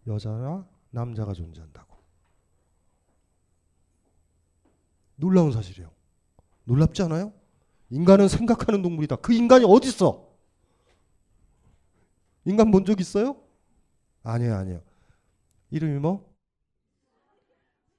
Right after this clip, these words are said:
이라는 존재가 살아나가고 이라는 아이가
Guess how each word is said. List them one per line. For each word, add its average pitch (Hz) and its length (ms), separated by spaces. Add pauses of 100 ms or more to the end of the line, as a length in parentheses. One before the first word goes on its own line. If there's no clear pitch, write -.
(720)
이라는 202 400
존재가 170 480
살아나가고 190 1080 (720)
이라는 160 580
아이가 139 520